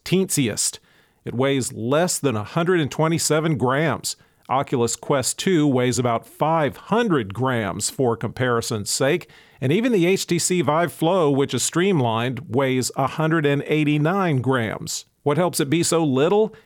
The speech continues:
Each one is custom fitted to you, the buyer, who submits a face scan before you buy, so the fit is just right.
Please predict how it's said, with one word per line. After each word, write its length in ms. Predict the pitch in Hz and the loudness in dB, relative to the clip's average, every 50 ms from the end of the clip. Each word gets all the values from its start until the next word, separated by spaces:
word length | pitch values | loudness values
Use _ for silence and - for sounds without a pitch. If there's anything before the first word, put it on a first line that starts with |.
| _ _ - | _ _ -2
Each 260 | 180 208 - - 143 | -2 -2 -2 -2 -2
one 180 | 151 156 156 | 0 0 0
is 160 | 139 107 - - | 0 -2 -4 -6
custom 480 | - - 175 196 - - 214 196 185 | -6 -2 -2 -2 0 0 0 0 0
fitted 320 | - - 165 170 185 160 - | 0 0 0 2 2 0 0
to 100 | - 131 | -2 -2
you, 440 | 113 104 104 139 170 185 151 127 117 | -2 -2 0 0 2 2 2 2 2
the 160 | 87 113 107 | 0 -2 -4
buyer, 600 | 95 85 117 120 135 160 160 131 107 92 - - - | -4 -2 -2 0 0 2 0 0 0 -2 -4 -4 -2
who 120 | 143 131 | -2 -2
submits 520 | 123 - 139 117 113 120 143 170 170 - 135 | 0 -2 -2 -2 0 0 0 0 0 -2 -4
a 80 | 107 | -4
face 440 | - - - - 196 214 240 202 - | -4 -8 -4 -2 0 0 2 0 0
scan 480 | - - - 147 127 120 120 131 135 120 | -2 0 -2 0 0 0 0 0 0 0
before 360 | 120 117 - - 156 156 156 | 0 -2 0 0 0 2 2
you 140 | 131 113 107 | 2 0 0
buy, 400 | 98 - 156 165 135 123 127 123 | 0 2 2 2 2 2 0 0
so 180 | - 135 117 | 0 0 0
the 80 | 101 107 | 0 -2
fit 340 | - - - 175 185 185 139 | -6 -4 -2 0 0 2 2
is 160 | 117 107 95 | 0 -2 -4
just 380 | 95 - 147 170 175 - - 139 | -4 -2 0 0 0 0 0 0
right. 360 | 135 139 165 165 113 - | 0 0 2 0 -2 -4